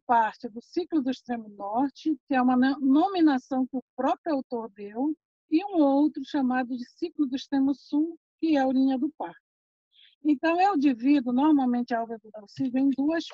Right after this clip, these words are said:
partes, esse Ciclo do Extremo Norte. Eu digo que tem uma que se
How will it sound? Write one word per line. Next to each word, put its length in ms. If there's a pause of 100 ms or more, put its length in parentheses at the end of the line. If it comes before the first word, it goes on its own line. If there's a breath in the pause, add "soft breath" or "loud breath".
partes, 320
esse 200
Ciclo 320
do 80
Extremo 360
Norte. 420
Eu 60
digo 260
que 180 (440)
tem 260
uma 340
que 100
se 120